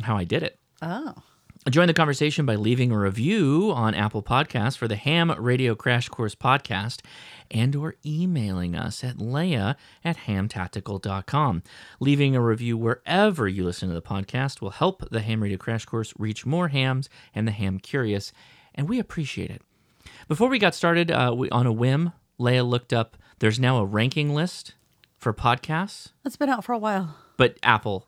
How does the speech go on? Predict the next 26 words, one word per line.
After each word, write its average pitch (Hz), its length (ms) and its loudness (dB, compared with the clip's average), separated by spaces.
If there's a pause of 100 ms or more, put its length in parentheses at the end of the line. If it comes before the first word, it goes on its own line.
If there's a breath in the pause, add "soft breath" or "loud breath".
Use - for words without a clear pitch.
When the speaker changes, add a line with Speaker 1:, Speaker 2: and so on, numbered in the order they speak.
(100)
Speaker 1:
actually 101 600 -4
ranks, 104 500 -4
uh, 98 180 -4
podcasts. 107 460 -6 (220 loud breath)
Speaker 2:
Yes. 180 160 0
Speaker 1:
So 170 160 8 (200 loud breath)
while 190 200 6
we 247 100 2
don't 208 220 2
have 185 180 4
a 160 80 2
review 143 380 0
today, 147 260 0
we 135 140 2
wanted 139 240 2
to 135 80 -2
say 123 180 0
a 117 60 2
big 180 260 2
thank 120 300 -2
you 127 100 0
that 117 160 0
the 113 80 -2
reviews 123 640 0 (100)
do 143 280 2
work 135 480 2